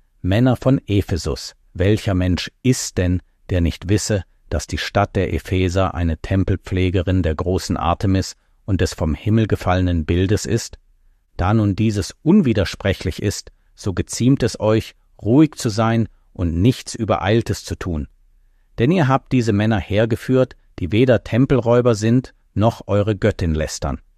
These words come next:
Wenn nun Demetrius und die Künstler mit ihm wieder jemand eine Sache haben, so werden Gerichtstage gehalten, und es sind Statthalter da. Mögen sie einander verklagen.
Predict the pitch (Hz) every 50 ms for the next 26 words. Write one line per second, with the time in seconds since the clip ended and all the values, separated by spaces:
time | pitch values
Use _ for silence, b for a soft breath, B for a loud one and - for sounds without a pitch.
0 | _ _ _ _ _ _ _ _ _ _ - 107 110 117 117 117 131 151 160 147
1 | 120 113 101 104 110 127 135 - - 131 127 123 127 - - - - 110 104 -
2 | 101 - - - 127 139 139 - - - - 127 123 117 - _ _ _ - 104
3 | 95 - - 127 127 135 131 110 107 113 120 131 123 113 104 98 110 120 127 120
4 | 113 110 - - 101 101 92 82 101 113 110 - - 110 - 107 107 110 110 113
5 | 117 101 - _ _ _ _ _ _ - - 110 95 110 113 117 110 110 107 98
6 | 98 90 117 139 - - - - - - - 90 87 87 80 90 82 - 90 73
7 | - 95 95 98 95 - - 92 - _ _ _ _ _ _ - 104 98 101 87
8 | - - 113 101 95 - - - - 113 107 - - - - 90 87 - - 85
9 | 76 80 71 69 65 - _ _ _ _ _ _ _ _ _ - 107 113 127 135
10 | 123 127 110 104 117 69 87 101 101 95 95 110 110 101 104 - - 92 - -
11 | - 101 92 82 78 76 - -